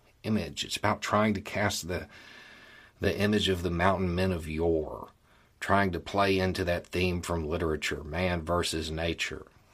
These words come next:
The thing is, the people doing this today, they're not wearing buckskin clothing and carrying a flintlock. They're on A T Vs, using drones,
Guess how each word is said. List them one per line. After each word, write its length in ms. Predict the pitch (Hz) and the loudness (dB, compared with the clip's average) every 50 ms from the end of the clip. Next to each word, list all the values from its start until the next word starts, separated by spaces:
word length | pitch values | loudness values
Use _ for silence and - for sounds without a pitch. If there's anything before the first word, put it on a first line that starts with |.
| - _ _ _ _ - - | -20 _ _ _ _ -14 -8
The 80 | - 101 | -8 -8
thing 280 | - - 120 123 117 | -4 -2 0 2 4
is, 440 | 104 107 110 110 107 95 87 85 - | 4 4 4 4 2 2 2 0 0
the 60 | 90 | 0
people 280 | 85 - 120 113 - 80 | 0 0 0 0 0 -2
doing 360 | 82 82 98 104 104 101 95 | -2 2 4 4 4 4 2
this 200 | 87 87 - - | 0 0 -2 -2
today, 480 | - 82 76 85 92 98 104 98 87 85 | -4 -4 -2 2 4 4 4 4 2 2
they're 160 | 76 98 92 - | 0 0 2 4
not 280 | 123 117 110 107 - | 4 4 4 2 0
wearing 320 | - 104 107 104 98 90 82 | -2 0 2 2 2 0 0
buckskin 680 | 80 85 95 104 - - - - - 104 98 92 87 | 2 4 4 4 4 2 -2 0 2 0 0 0 -2
clothing 580 | - - - 92 95 101 107 101 90 87 85 87 | -4 -4 0 2 2 4 4 2 2 0 -2 -4
and 140 | 87 87 | -4 -4
carrying 300 | - - 95 95 95 98 | -2 0 2 2 2 2
a 40 | 95 | 0
flintlock. 920 | - - - 120 127 147 - - 82 82 78 73 71 - - - - - - _ _ - - - - - - - - - - - - | -2 -2 2 4 4 4 4 0 -4 -4 -4 -4 -6 -8 -12 -14 -18 -18 -18 _ _ -20 -20 -20 -20 -20 -20 -20 -20 -20 -20 -14 -4
They're 160 | - 90 95 | 2 6 6
on 180 | 104 107 104 85 - | 8 8 6 4 2
A 160 | 110 113 110 | 2 2 2
T 300 | 107 - - 113 110 107 | 2 2 4 4 4 4
Vs, 580 | 95 95 95 98 90 87 87 98 120 135 - - - - - - - - - - - | 6 6 4 4 4 2 0 -2 -2 -4 -6 -8 -10 -14 -16 -16 -16 -16 -16 -10 -2
using 440 | 82 87 110 113 98 98 92 87 | 4 6 6 8 8 6 4 4
drones, 760 | 82 87 87 98 107 110 98 87 85 90 92 107 123 117 - | 4 6 8 10 10 10 8 6 6 4 4 4 4 4 2